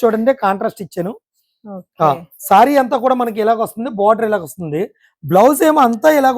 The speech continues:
Speaker 1: వస్తుందండి. సారీ హ్యాండ్స్ కి మాత్రం సారీ డిజైన్ ఏదైతే ఉందో అది వస్తుందండి.
Speaker 2: ఓకే.
Speaker 1: ఇది, ఇది ఒక వెరైటీ అండి. ఇందులోనే ఇది చూడండి మేడం, ఇది మనకి లంగావని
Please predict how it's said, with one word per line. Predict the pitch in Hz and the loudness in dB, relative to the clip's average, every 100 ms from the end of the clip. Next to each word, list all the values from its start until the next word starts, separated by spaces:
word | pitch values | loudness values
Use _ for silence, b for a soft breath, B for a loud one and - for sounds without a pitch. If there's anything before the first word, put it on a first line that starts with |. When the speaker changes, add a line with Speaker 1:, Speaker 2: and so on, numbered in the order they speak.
| 254 | -2
Speaker 1:
వస్తుందండి. | - 240 240 220 466 _ _ _ _ | -4 -4 -4 -4 -6 _ _ _ _
సారీ | - 226 220 233 190 | -4 2 2 4 4
హ్యాండ్స్ | 233 269 262 | 4 2 -2
కి | |
మాత్రం | 285 240 294 240 | -2 -2 -4 2
సారీ | 254 285 277 | 4 4 -2
డిజైన్ | 262 262 | -4 -4
ఏదైతే | 254 254 220 240 | -4 -4 -4 -4
ఉందో | 254 330 | 0 0
అది | 208 | 0
వస్తుందండి. | 185 - 156 131 139 208 | -4 -8 -12 -12 -16 -20
Speaker 2:
ఓకే. | 196 - - 240 | -20 -20 -4 0
Speaker 1:
ఇది, | 302 - | 0 2
ఇది | 302 302 | 4 4
ఒక | 208 208 | 2 4
వెరైటీ | 175 196 185 165 | 4 4 0 -4
అండి. | 143 147 _ _ 208 | -6 -16 _ _ -4
ఇందులోనే | 247 294 285 302 247 | 2 2 4 2 0
ఇది | 196 190 | -2 0
చూడండి | 240 208 202 190 | 2 4 2 2
మేడం, | 175 226 - _ _ - 240 | 0 -2 -10 _ _ -8 -2
ఇది | 320 320 311 415 - _ _ _ _ _ _ _ _ - | 0 -2 -4 -8 -16 _ _ _ _ _ _ _ _ -4
మనకి | 208 226 226 226 - 185 | -2 0 0 0 -2 0
లంగావని | 208 285 285 254 | 4 6 4 4